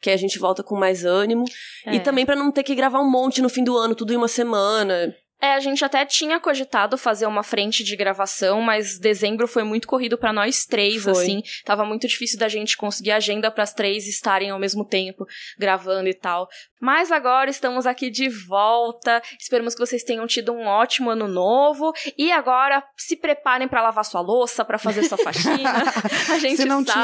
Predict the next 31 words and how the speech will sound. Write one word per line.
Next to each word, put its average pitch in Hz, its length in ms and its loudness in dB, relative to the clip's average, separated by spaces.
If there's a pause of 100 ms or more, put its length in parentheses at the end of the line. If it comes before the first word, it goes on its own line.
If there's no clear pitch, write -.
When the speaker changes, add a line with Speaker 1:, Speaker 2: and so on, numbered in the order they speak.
(120)
Speaker 2:
sabe. 240 80 0
Speaker 3:
feito 226 240 0
até 220 160 0
agora, 214 600 2
não 254 200 2
tem 247 160 2
problema. 220 880 2
<laughs> - 80 2
Agora 214 320 0
é 214 40 4
o - 40 2
Speaker 1:
Pra 220 80 0
Speaker 3:
momento. 214 600 0
Speaker 1:
andar 220 200 0
no 226 60 0
seu 226 180 0
busão, 208 460 -2
no 240 80 0
seu 233 180 0
metrô, 214 460 0
no 226 60 0
seu - 180 -2
carro. 226 520 0
Speaker 2:
Estamos 285 440 0
aqui 269 180 0
pra 262 180 0
te 269 120 -2
acompanhar 277 880 2
nessa 247 260 0
jornada 226 800 0
com 311 260 0